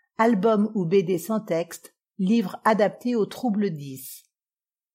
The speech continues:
Collection pour les publics jeunesse. Cent quarante C D textes lus, romans, dans les bibliothèques de quartier et le réseau intercommunal. Trois cents livres C D,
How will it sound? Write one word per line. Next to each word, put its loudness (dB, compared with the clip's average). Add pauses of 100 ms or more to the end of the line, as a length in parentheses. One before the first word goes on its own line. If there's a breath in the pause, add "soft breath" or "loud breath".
(520)
Collection 0
pour -4
les 0
publics -4
jeunesse. -4 (440)
Cent -4
quarante 0
C -2
D 0
textes -2
lus, -2
romans, -2 (240 soft breath)
dans 2
les 4
bibliothèques 0
de -4
quartier -6
et 2
le 2
réseau -2
intercommunal. -2 (920)
Trois -2
cents -4
livres 0
C -2
D, -6